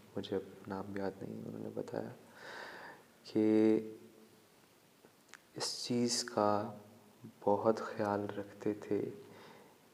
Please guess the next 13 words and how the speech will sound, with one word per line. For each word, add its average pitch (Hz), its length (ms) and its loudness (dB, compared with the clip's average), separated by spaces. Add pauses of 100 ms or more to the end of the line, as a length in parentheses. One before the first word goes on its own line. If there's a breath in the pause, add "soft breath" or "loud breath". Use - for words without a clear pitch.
(220)
कि - 240 -20
किसी 101 400 0
तरीके 101 440 2
किसी - 300 -6
नामहरम 101 720 2 (100)
औरत 98 240 -2
पर - 560 -4 (380)
जो 104 100 -4
है 98 160 -6
मेरी 98 160 -4
नज़र 107 320 -10
ना 117 100 -10
पड़े। - 280 -12